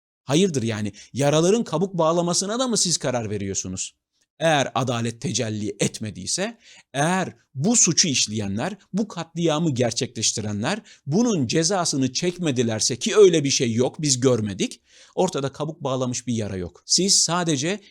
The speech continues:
insanların feryat etmesine bile izin vermiyorsunuz ve bunu bölücülük olarak görüyorsunuz. Yani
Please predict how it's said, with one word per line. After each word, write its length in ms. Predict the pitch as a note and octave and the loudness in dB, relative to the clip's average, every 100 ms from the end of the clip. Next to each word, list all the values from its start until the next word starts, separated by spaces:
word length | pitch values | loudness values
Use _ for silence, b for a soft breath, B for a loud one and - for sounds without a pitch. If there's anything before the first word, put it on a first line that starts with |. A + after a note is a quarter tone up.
| b | b
insanların 720 | B2+ C3 - C#3 C#3+ D#3 A#3 B3+ - | 0 2 4 2 0 0 -2 -4 -10
feryat 560 | A2 B2+ A#2+ C#3 D#3+ | -6 -4 -2 -2 -2
etmesine 600 | C3+ C3 C3 - A#2+ D#3 | -4 -6 -4 -4 -2 -2
bile 220 | C3 D3 E3 | -2 -4 -4
izin 540 | C3+ A#2 F3+ E3+ G2 | -2 0 0 -4 -4
vermiyorsunuz 960 | B2+ C3 B2+ A2+ G2 - A2+ F3+ A3 B B - | -2 0 0 -2 -2 -2 0 -2 -2 B B -8
ve 140 | B2+ | -4
bunu 280 | C3+ G3 C3 | 0 -2 0
bölücülük 500 | B2+ A#2+ A2 F3+ G#3+ | -2 -2 0 -2 0
olarak 360 | F#3+ A#2 G#2 - | 0 0 -4 -8
görüyorsunuz. 640 | G#2 G2+ F#2 G2+ F#2 - B B | -6 -4 -4 -6 -6 -8 B B
Yani 380 | C3+ B2+ B2 | -4 -2 -2